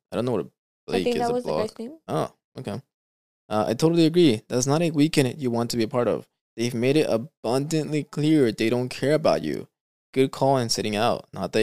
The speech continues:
Speaker 1: a-hole."
Speaker 2: Oh.
Speaker 1: All right, last story, okay? Am I the a-hole for telling my daughter she can't move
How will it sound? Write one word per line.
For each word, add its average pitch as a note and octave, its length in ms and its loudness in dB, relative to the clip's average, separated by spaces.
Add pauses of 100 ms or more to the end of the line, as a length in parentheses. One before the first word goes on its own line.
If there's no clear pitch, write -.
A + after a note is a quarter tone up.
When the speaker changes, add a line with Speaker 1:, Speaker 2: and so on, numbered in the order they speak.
Speaker 1:
a-hole." - 340 -6 (100)
Speaker 2:
Oh. - 160 2 (360)
Speaker 1:
All G#2 100 2
right, E2 100 0
last A#2+ 140 4
story, F#2+ 260 0
okay? C#3+ 240 0 (160)
Am A#2 120 0
I B2+ 80 4
the D3 80 4
a-hole C#3 320 4
for C3 100 -2
telling C3 240 -4
my A#2+ 60 -2
daughter A#2 380 4
she A2+ 200 -4
can't - 360 0
move B2+ 240 2